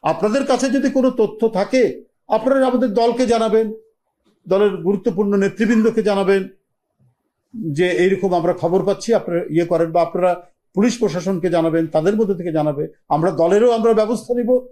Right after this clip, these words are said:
এবং আমরা, আমরা তো নিজেরাই, আমাদের দলের অনেক নেতা যারা দুষ্কর্মের সাথে জড়িত, তাদের বিরুদ্ধে মামলা করেছে, আপনারা তো সাংবাদিকরা জানেন। আমরা মামলা করছি তাদের বিরুদ্ধে,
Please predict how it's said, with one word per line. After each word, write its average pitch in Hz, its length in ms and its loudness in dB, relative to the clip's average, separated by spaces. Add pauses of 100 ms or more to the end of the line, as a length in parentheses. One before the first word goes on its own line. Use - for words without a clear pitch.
(280)
এবং 160 200 -2
আমরা, 185 220 2 (200)
আমরা 202 240 0
তো 302 140 0
নিজেরাই, 247 500 2 (920)
আমাদের 214 320 2
দলের 240 260 4
অনেক 247 280 2 (100)
নেতা 240 180 0
যারা 220 180 2
দুষ্কর্মের 254 540 2
সাথে 226 240 -2
জড়িত, 220 260 0
তাদের 226 280 0
বিরুদ্ধে 233 300 -2 (240)
মামলা 240 320 2
করেছে, 165 320 -4
আপনারা 190 200 -2
তো 202 60 -12
সাংবাদিকরা 214 520 -4
জানেন। 262 300 0 (1400)
আমরা 202 200 0
মামলা 233 400 2
করছি 277 280 0
তাদের 202 260 0
বিরুদ্ধে, 139 360 -2